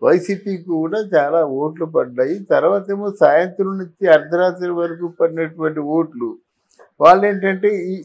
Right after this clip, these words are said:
సాయంత్రం నుంచి అర్ధరాత్రి వరకు పడిన ఓట్లు గతంలో వైసీపీకే పడ్డాయి. అంటే అక్కడ వీళ్ళు వాలంటీర్స్ వాళ్ళని డబ్బులు ఇచ్చి దగ్గరుండి తీసుకొచ్చి ఓట్లు వేయించారన్నది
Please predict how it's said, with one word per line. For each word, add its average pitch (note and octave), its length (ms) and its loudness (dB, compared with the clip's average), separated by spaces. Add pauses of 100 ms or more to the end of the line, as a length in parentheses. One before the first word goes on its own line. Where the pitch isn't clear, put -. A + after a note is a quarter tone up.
సాయంత్రం G3 680 4
నుంచి G3 280 -2
అర్ధరాత్రి F3+ 680 2
వరకు F3+ 400 -2
పడిన F3 340 -6
ఓట్లు E3+ 680 -4 (460)
గతంలో F3+ 540 2
వైసీపీకే E3 720 2
పడ్డాయి. C#3 420 0 (1120)
అంటే F3+ 240 4
అక్కడ E3 520 4 (520)
వీళ్ళు D3+ 440 -2
వాలంటీర్స్ E3 880 0
వాళ్ళని E3 640 -2
డబ్బులు D#3 340 0
ఇచ్చి F3 280 -10
దగ్గరుండి E3+ 600 0
తీసుకొచ్చి E3 640 -8
ఓట్లు D#3 400 -4
వేయించారన్నది D3 880 -4